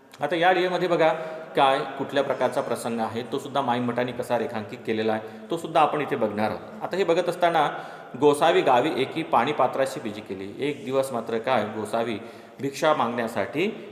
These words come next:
कुठे गेलेत, त्या गावी गेलेत. "ब्राह्मणा एकाची या घराशी"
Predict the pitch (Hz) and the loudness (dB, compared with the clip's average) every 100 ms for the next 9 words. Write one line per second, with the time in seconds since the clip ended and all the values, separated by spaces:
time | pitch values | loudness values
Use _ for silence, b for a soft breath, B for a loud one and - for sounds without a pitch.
0 | - 107 120 110 143 226 - - - - | -10 -8 -2 0 2 2 0 -12 -14 -4
1 | 107 113 214 - - - 104 101 104 101 | 0 2 0 -8 -12 -2 0 2 0 -4
2 | 95 101 - - - - - - 113 143 | -4 -8 -12 -18 -20 -20 -20 -8 2 4
3 | 147 170 190 185 151 175 175 - 180 160 | 4 4 2 2 2 2 0 2 0 2
4 | 147 143 143 | 0 0 -2